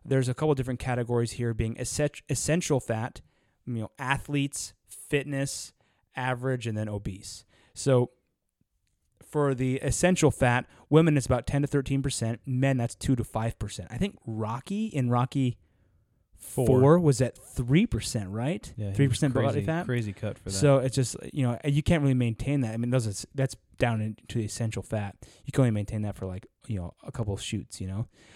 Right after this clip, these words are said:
Speaker 1: Uh, athletes are, um, women are between fourteen and twenty percent, men are between six and thirteen percent. Uh, if you're talking those who are just,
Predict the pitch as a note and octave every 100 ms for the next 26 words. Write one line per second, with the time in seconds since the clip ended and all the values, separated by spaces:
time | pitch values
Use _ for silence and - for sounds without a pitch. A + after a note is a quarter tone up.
0 | - - C3 B2+ - C#3+ D#3+ - D#3+ F#3
1 | C#3+ C3 - _ _ C3+ B2 A#2 A2 _
2 | _ _ _ _ _ _ _ C3+ C#3 D3
3 | C#3 B2+ B2+ A#2+ C3 C3 C3 C3 - B2
4 | B2 A#2+ B2+ C3+ - _ - C3 B2+ C3
5 | A#2 - A2 - - C3+ - A#2+ - A#2
6 | - G2 - - E2 - _ _ - -
7 | A#2 A2+ A2+ B2+ A#2 A#2 A#2 A2 A2 G#2+
8 | -